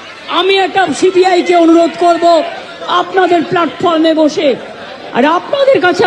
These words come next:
আবেদন জানাবো, আমাকে একটু সময় দিন। আপনাদেরও পরিবার পরিজন চিন্তায় আছে এবং আমি মনে করি অনেক মানুষও মারা যাচ্ছেন। আপনারা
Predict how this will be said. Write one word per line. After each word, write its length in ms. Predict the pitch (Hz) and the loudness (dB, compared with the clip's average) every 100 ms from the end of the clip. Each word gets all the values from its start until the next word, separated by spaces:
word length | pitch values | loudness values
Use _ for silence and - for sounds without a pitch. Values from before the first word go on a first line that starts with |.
| 330 | 2
আবেদন 320 | 339 339 330 311 | 2 2 2 2
জানাবো, 380 | 320 330 349 403 403 - - - - - | 2 2 2 2 0 -6 -16 -18 -18 -6
আমাকে 400 | 294 320 339 370 349 | 0 0 0 0 -2
একটু 160 | - 370 | 0 0
সময় 420 | - 330 330 330 | 0 0 2 2
দিন। 240 | 254 370 403 392 233 - - - - - - - - - - | 4 2 0 -6 -10 -12 -14 -16 -16 -18 -16 -16 -16 -6 -2
আপনাদেরও 500 | - 349 359 359 359 339 349 | 0 0 0 2 0 0 2
পরিবার 320 | 339 339 370 | 2 2 2
পরিজন 420 | 294 339 320 339 330 320 | 2 2 4 2 0 0
চিন্তায় 420 | 330 311 349 320 294 | 0 0 0 0 -2
আছে 220 | 294 359 571 - - - - - - - - 277 | 0 -2 -2 -4 -12 -16 -16 -16 -16 -16 -8 -4
এবং 140 | 302 349 349 | -2 -2 -2
আমি 140 | 339 320 320 | 0 0 2
মনে 160 | 330 | 0
করি 260 | 330 349 381 381 - - - - - | 0 0 0 -2 -6 -14 -16 -18 -6
অনেক 300 | 262 320 349 262 311 | 0 0 0 0 0
মানুষও 380 | 311 392 349 403 302 | 2 0 0 0 0
মারা 180 | 285 285 | 0 0
যাচ্ছেন। 460 | 302 285 - 392 403 - - - - - - | 0 -2 -2 -2 -2 -8 -16 -18 -18 -10 -4
আপনারা 440 | 277 320 339 | -4 -2 -2